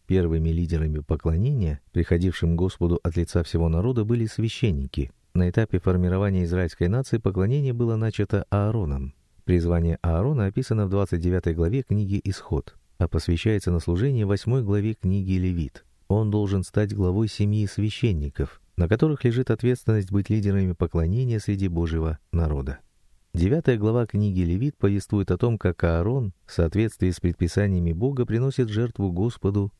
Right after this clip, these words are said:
за людей. И ему было сказано, что Бог благосклонно примет его жертву, принесенную в соответствии с Божьими установлениями. В шестом стихе этой же главы мы читаем:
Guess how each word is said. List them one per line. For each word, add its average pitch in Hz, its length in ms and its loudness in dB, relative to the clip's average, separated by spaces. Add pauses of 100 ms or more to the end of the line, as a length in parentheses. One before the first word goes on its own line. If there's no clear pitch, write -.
(100)
за 95 180 2
людей. 101 500 -2 (280)
И 82 80 0
ему 98 260 2
было 92 280 2
сказано, 95 520 -2
что - 220 0
Бог 120 240 0
благосклонно 107 640 0
примет 120 360 -2
его 104 220 0
жертву, 87 540 -4 (220)
принесенную 107 680 2
в 101 60 -8
соответствии 120 640 0
с 98 100 -2
Божьими 87 500 0
установлениями. 78 960 -2 (260)
В - 60 -18
шестом 80 320 0
стихе 135 380 0
этой 101 140 2
же 90 100 0
главы 110 260 0
мы 120 140 -2
читаем: 71 520 -2